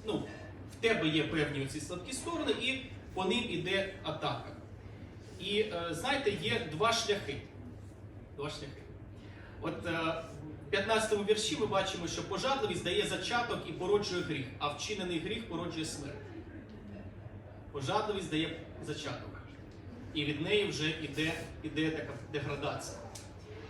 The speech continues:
І, е, один шлях — це піти за пожадливістю,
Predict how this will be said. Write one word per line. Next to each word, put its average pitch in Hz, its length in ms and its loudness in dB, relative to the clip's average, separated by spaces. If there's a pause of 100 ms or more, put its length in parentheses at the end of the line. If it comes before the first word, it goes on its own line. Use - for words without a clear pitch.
(200)
І, 202 140 6
е, - 280 6
один 202 260 2
шлях — 220 380 4
це 208 100 4
піти 214 480 2 (1400)
за 180 100 -2
пожадливістю, 151 640 2